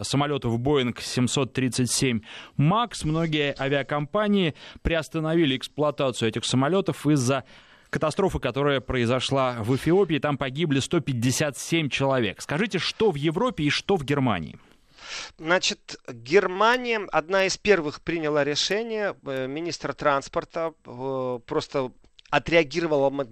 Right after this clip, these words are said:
Speaker 2: молниеносно, можно так сказать, запретом полетов полностью, э, самолетов этого типа. Э, это новые самолеты, все-таки Boeing семьсот тридцать семь макс восемь — это абсолютно новое и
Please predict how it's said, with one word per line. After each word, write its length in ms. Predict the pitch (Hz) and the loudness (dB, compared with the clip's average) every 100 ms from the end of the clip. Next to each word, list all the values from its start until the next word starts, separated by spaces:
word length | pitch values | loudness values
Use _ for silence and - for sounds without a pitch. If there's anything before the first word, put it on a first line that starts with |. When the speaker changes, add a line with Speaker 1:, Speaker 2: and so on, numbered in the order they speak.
| 123 | -2
Speaker 2:
молниеносно, 840 | 151 180 165 180 131 139 127 147 | 2 2 2 -2 0 -2 -2 -6
можно 300 | 143 139 143 | -8 -8 -12
так 220 | 135 143 - | -10 -10 -10
сказать, 540 | - 139 135 151 - | -10 -6 -4 -4 -6
запретом 600 | 131 123 151 160 160 151 | -6 -2 -2 -4 -6 -6
полетов 540 | 135 147 147 147 - 131 | -6 -4 -4 -6 -8 -10
полностью, 600 | 151 147 139 - - 135 - - - - | -4 -4 -6 -12 -12 -12 -12 -14 -16 -10
э, 220 | 120 127 | -4 -2
самолетов 640 | 127 147 156 156 147 143 - | -2 -2 0 2 0 -4 -6
этого 340 | 147 139 135 | -6 -4 -6
типа. 480 | 135 - 143 - 131 - - - - | -6 -10 -12 -8 -8 -8 -18 -18 -18
Э, 340 | 123 120 123 135 | -8 -4 -2 -2
это 160 | - | 0
новые 400 | 160 175 226 214 | 4 8 8 6
самолеты, 600 | 156 147 143 143 127 - 107 | 0 -2 0 0 -2 -8 -12
все-таки 340 | - - 113 | -12 -12 -10
Boeing 240 | 110 147 | -8 -8
семьсот 360 | - 143 - 139 | -8 -10 -8 -8
тридцать 200 | 139 - | -8 -8
семь 160 | 151 143 | -6 -4
макс 260 | 143 - | -4 -6
восемь — 360 | 143 151 - 135 | -6 -6 -8 -10
это 500 | - 139 139 127 - | -6 -4 -4 -4 -8
абсолютно 640 | 131 - 151 190 208 147 | -10 -2 0 0 -2 -4
новое 800 | 135 143 143 180 233 208 170 143 107 | -4 -4 4 8 8 6 4 2 -4
и 640 | 87 127 127 127 127 | -12 -8 -6 -4 -4